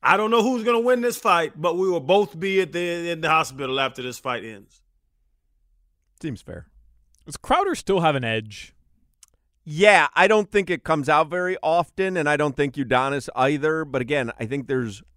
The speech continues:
Speaker 2: moments. Again, like Crowder said, somebody says in a very,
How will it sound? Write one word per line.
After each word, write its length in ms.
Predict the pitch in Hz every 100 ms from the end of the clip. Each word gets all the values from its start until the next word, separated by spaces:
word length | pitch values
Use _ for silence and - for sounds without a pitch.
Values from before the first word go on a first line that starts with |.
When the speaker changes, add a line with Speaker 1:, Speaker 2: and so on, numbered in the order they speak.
| _ _
Speaker 2:
moments. 1120 | - 117 147 175 196 170 107 85 80 - - _ _ _ -
Again, 420 | 139 135 175 98 - _ _ _ _ _ _ _ _ -
like 160 | 110
Crowder 320 | - 151 131
said, 320 | 117 143 98 - _ _ _ _ _ _ _ _
somebody 340 | 131 123 120
says 460 | - 127 123 117 101
in 100 | 92
a 80 |
very, 560 | 87 92 110 107 98 80